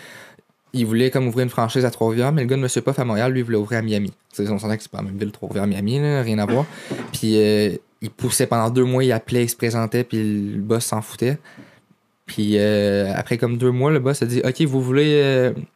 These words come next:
vous voulez ouvrir une compagnie, prouvez-moi que vous êtes, tu sais, vous êtes vraiment sérieux. » Ils ont travaillé six mois sans salaire au Monsieur Puff à Montréal. Fait que, puis eux, c'est des gars de Trois-Rivières, fait qu'ils faisaient l'aller-retour à tous les jours sans aucun revenu. Puis, euh, après six mois, le propriétaire a dit, « Ok, on peut checker de quoi. »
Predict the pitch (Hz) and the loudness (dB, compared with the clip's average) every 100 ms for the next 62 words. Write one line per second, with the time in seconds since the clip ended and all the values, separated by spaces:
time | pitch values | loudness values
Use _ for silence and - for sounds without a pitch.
0 | - 120 131 143 147 151 143 139 165 160 | -8 -4 0 2 2 2 2 2 0 -2
1 | 127 127 135 - 117 110 104 117 113 113 | -2 0 0 0 2 4 2 0 -2 -2
2 | - - - _ - 123 113 107 107 113 | -4 -14 -20 _ -4 0 0 0 0 0
3 | - 113 135 156 - - - 110 117 117 | 2 2 0 -4 -12 -14 -4 -2 2 2
4 | 117 117 - 127 131 131 - _ - 120 | 2 0 0 0 2 0 -6 _ -4 -2
5 | 113 110 110 127 - _ _ _ _ _ | 0 0 0 -2 -6 _ _ _ _ _
6 | _ - 117 113 117 110 113 110 107 107 | _ -2 0 2 0 0 0 0 0 0
7 | 131 147 _ _ _ 101 - - 120 113 | -2 -6 _ _ _ -6 -6 -4 0 2
8 | - 117 113 113 110 113 113 107 107 113 | 2 2 2 2 2 2 0 0 0 2
9 | 110 110 107 110 120 - 117 110 117 117 | 2 2 0 0 -4 -4 -2 0 0 -2
10 | 117 110 113 110 104 113 143 - _ _ | -4 -2 0 0 -2 -4 -8 -12 _ _
11 | _ - _ - - 101 104 104 101 101 | _ -20 _ -8 -2 2 2 2 2 2
12 | 85 - - 110 - 123 120 117 127 143 | 0 -4 -2 -2 -2 -2 0 0 0 -4
13 | 107 110 113 113 110 - 113 - 113 - | -4 0 0 0 -2 -4 -6 -4 -4 -4
14 | 107 101 95 - 113 | -4 -4 -6 -8 -10